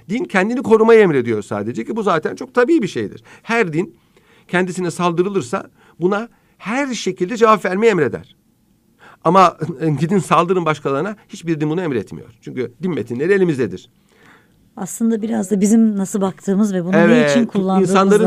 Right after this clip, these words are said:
Speaker 1: ne
Speaker 2: alakalı.
Speaker 1: dediği. Onun için, e, bunu Sarkozy bile söyledi. Dünyada dedi kaç tane din savaşı var? Bir savaşları ölçtüğünüz zaman içinde. Ve bu din savaşları ne kadarı hakikaten din savaşıdır? İşte Haçlı seferlerinden bunu görüyoruz. Düşünün, sekiz tane sefer var.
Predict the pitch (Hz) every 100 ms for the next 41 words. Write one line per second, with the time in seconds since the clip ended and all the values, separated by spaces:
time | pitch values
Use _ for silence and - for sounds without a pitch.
0 | 170 165 160 147 156 147 139 123 _ -
1 | - - 233 208 180 - _ - 156 147
2 | 143 170 160 156 175 160 170 139 160 180
3 | 147 123 156 147 143 135 135 135 - 160
4 | 123 104 104 101 95 95 - 135 - _
5 | _ - 127 110 113 117 113 123 113 120
6 | 117 104 - - 107 110 117 - - 151
7 | 156 165 151 147 156 180 175 139 131 117
8 | - - 180 156 147 117 - _ 135 139
9 | 123 113 110 117 - - - - - 143
10 | 117 - 147 120 110 135 175 156 143 120
11 | 98 85 _ _ _ _ _ _ - 135
12 | 180 - 165 233 175 165 151 147 196 160
13 | - -